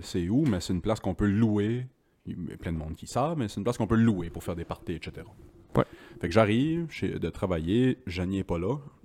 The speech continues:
Speaker 1: Elle est partie, après les enfants, elle a été voir, euh, ses parents. Moi, j'arrive à la maison, je vais gosser dans la serre, il y a un party à côté. Fine,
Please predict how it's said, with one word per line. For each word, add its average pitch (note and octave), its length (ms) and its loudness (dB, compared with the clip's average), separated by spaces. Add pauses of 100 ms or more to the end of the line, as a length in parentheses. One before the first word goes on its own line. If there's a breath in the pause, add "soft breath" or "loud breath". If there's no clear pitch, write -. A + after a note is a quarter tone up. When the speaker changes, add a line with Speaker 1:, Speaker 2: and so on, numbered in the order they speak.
(100)
Speaker 1:
Elle F#2 120 -8
est E2 80 -10
partie, F2 480 -8
après E2+ 240 -6
les E2+ 100 -2
enfants, F2 260 -2
elle F2+ 60 2
a F2 40 0
été F2 120 -4
voir, E2+ 460 -4
euh, - 60 -6 (1040)
ses - 220 -4
parents. E2 320 -6 (640)
Moi, F2 140 -6
j'arrive E2+ 280 -4
à E2+ 40 -2
la D#2+ 60 -2
maison, A#2 640 2
je F2+ 140 -8
vais F#2 80 0
gosser F2+ 260 -4
dans G2 100 -4
la E2+ 100 -6
serre, C3 300 -2
il B2 40 0
y A2 40 4
a G#2+ 40 4
un G2+ 40 2
party A2+ 240 0
à F#2 80 2
côté. - 440 -8
Fine, D#2+ 260 -4